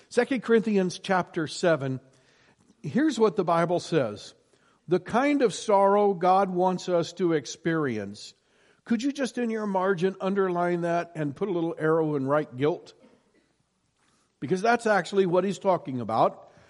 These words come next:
The kind of sorrow God wants us to experience leads us away from sin,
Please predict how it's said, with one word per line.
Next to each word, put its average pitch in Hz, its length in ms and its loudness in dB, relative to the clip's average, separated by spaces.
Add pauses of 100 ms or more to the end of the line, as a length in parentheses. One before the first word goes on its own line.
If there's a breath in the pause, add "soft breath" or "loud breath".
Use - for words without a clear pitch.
(180 soft breath)
The 170 100 2
kind 262 400 0
of 196 140 4
sorrow 185 580 2
God 208 240 2
wants 196 300 -2
us 190 160 0
to 196 160 -2
experience 175 680 -2 (280 soft breath)
leads 233 380 2
us 180 300 0 (140)
away 175 640 4
from 190 360 -2
sin, 165 760 -2